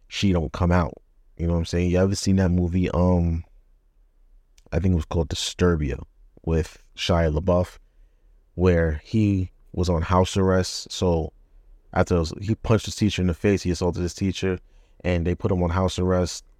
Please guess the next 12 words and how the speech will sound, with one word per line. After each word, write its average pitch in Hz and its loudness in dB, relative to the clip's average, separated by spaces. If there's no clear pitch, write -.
and 82 0
he 101 -2
started 82 0
spying 92 0
on 87 0
his 82 -2
neighbors 87 0
because 82 -4
he 85 -2
was 80 -2
so 95 0
bored. 87 -2